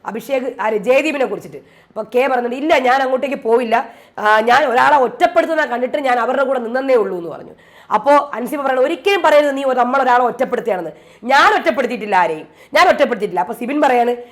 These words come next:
"നിനക്ക് എങ്ങനെ പറയാൻ പറ്റും ഒറ്റപ്പെടുത്തി എന്നുള്ളത്? ഇന്നലെ അവൻ അവിടെ വയ്യാണ്ടിരുന്ന് കരഞ്ഞ് തലകറങ്ങി ഇരുന്നപ്പോൾ എൻ്റെ അടുത്താണ് ബിഗ് ബോസ് പറഞ്ഞത് അവളെ, അവനെ കൊണ്ടുപോകാൻ.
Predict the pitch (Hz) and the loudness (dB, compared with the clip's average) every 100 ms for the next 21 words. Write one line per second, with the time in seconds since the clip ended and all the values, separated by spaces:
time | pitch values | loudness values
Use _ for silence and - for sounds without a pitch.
0 | _ 277 392 392 330 381 330 311 311 285 | _ -6 -4 -4 0 2 2 0 0 -2
1 | 285 254 311 277 240 262 240 240 240 - | -2 -2 -2 -6 -4 -2 0 -2 -4 -16
2 | _ _ 233 277 359 349 294 - - _ | _ _ -6 0 4 4 4 0 -12 _
3 | - 254 349 320 269 269 233 226 302 330 | -2 2 4 2 2 2 2 2 4 4
4 | 285 247 247 247 220 247 302 269 247 269 | 2 -2 -2 -2 -2 -2 -2 -2 0 2
5 | 285 254 240 240 196 226 262 359 254 269 | 0 -2 -4 -4 -4 -4 -2 -2 0 0
6 | 262 214 180 262 254 226 226 226 185 214 | 0 -4 -4 -4 -4 -6 -6 -4 -2 -2
7 | 214 208 247 247 220 214 160 | -2 -2 -4 -4 -2 -2 -2